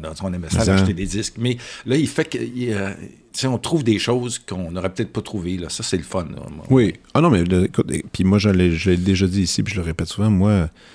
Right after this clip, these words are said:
Speaker 2: Spotify, c'est un petit peu extraordinaire pour mon quatuor, là, parce que
Speaker 1: Ben,
Speaker 2: on
Speaker 1: mais
Speaker 2: a,
Speaker 1: ça.
Speaker 2: on n'a jamais été autant écouté, là. Tu sais, on reçoit les
Speaker 1: Mhm.
Speaker 2: chiffres de fin d'année, je suis comme, « What ? » Comment
Speaker 1: Ouais.
Speaker 2: ça ? Puis quand, à l'époque du C D, les gens
Speaker 1: Ouais.
Speaker 2: n'écoutaient pas autant, là.
Speaker 1: En
Speaker 2: Mais,
Speaker 1: fait,
Speaker 2: mais
Speaker 1: tu veux dire que tout ce qui est marginal, ça peut servir, dans le fond.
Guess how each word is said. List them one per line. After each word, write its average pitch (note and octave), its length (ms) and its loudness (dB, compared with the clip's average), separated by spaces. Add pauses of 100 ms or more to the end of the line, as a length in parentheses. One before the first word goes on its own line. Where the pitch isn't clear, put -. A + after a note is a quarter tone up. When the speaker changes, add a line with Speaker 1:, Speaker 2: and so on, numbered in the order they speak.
(320)
Speaker 2:
Spotify, G#2 500 0
c'est - 140 -4
un E2+ 40 2
petit D#2+ 120 -6
peu - 80 0
extraordinaire F#2+ 580 0
pour - 140 -2
mon F#2 120 2
quatuor, A2+ 440 -2
là, G#2+ 100 -4 (220)
parce F#2 180 -4
que F#2+ 80 2
Speaker 1:
Ben, F#2 160 2
Speaker 2:
on G2 160 2
Speaker 1:
mais G#2 120 4
Speaker 2:
a, - 20 -2
Speaker 1:
ça. G2+ 180 -2
Speaker 2:
on G2 80 2
n'a G2 140 2
jamais G2+ 260 2
été G2 160 0
autant F#2+ 220 0
écouté, G#2+ 400 0
là. G#2+ 140 0
Tu - 120 -10
sais, - 60 2
on - 40 0
reçoit C3 160 2
les A2+ 80 6
Speaker 1:
Mhm. F#2+ 60 4
Speaker 2:
chiffres A#2+ 220 2
de G#2 80 4
fin - 160 2
d'année, G#2+ 140 2
je - 80 -6
suis - 60 -20
comme, « E2 140 -6 (100)
What ? » A#2 140 -10 (640)
Comment A2 100 2
Speaker 1:
Ouais. A2+ 60 6
Speaker 2:
ça ? A#2 120 4
Puis - 380 -10
quand, A#2 60 4
à - 20 4
l'époque G#2 320 4
du - 80 0
C - 160 4
D, B2 160 4
les G#2+ 160 2
gens A#2+ 180 4
Speaker 1:
Ouais. B2 140 2
Speaker 2:
n'écoutaient G2+ 240 0
pas G3 140 0
autant, D3 400 4
là. C3 80 2
Speaker 1:
En F#2+ 80 4
Speaker 2:
Mais, G2+ 80 6
Speaker 1:
fait, - 80 4
Speaker 2:
mais G2 120 0
Speaker 1:
tu G2+ 80 0
veux A#2 80 4
dire A2+ 160 2
que - 60 -2
tout - 160 -6
ce - 80 -2
qui - 100 0
est A2 40 4
marginal, G#2 560 0
ça - 100 -6
peut F#2+ 140 -4
servir, G#2 440 -4
dans F2+ 100 -8
le E2+ 40 -8
fond. E2 200 -14